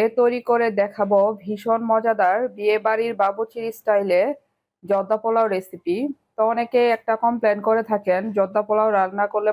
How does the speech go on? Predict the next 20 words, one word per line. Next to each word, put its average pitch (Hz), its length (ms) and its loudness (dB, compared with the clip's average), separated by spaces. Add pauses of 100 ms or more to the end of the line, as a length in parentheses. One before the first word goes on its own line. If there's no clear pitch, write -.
পারফেক্ট 220 560 -2
হয় 190 180 0
না, 180 120 2 (640)
ভাতটা 196 300 0
নরম 220 400 0
রয়ে 190 280 2
যায়, 185 340 2 (600)
ঝরঝরে 202 420 2
হয় 202 240 -2
না। 175 80 0 (260)
আমার 214 280 2
এই 220 100 2
রেসিপিটা 214 560 -2
শুধুমাত্র 202 460 -4
আজকে 208 300 -4
তাদের 190 320 0
জন্য। 190 260 0 (1400)
By 202 220 -4
the 226 160 0
way, 196 200 2